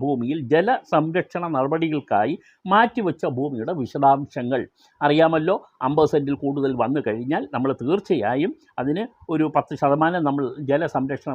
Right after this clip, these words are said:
നടപടികൾക്കായി മാറ്റിവെക്കണം. അതിന് നമ്മൾ മാറ്റിവെച്ച വിശദ വിവരങ്ങൾ, ആ പത്ത് സെന്റിനെ സംബന്ധിച്ച് നമ്മളൊരു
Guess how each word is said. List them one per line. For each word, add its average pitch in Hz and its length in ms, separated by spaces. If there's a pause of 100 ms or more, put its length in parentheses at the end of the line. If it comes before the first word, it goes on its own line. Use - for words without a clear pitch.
നടപടികൾക്കായി 127 640 (160)
മാറ്റിവെക്കണം. 131 580 (400)
അതിന് 254 280
നമ്മൾ 185 160 (100)
മാറ്റിവെച്ച 165 560 (140)
വിശദ 147 300 (140)
വിവരങ്ങൾ, 123 480
ആ 127 120
പത്ത് 123 280
സെന്റിനെ 117 340
സംബന്ധിച്ച് 110 460 (320)
നമ്മളൊരു 147 300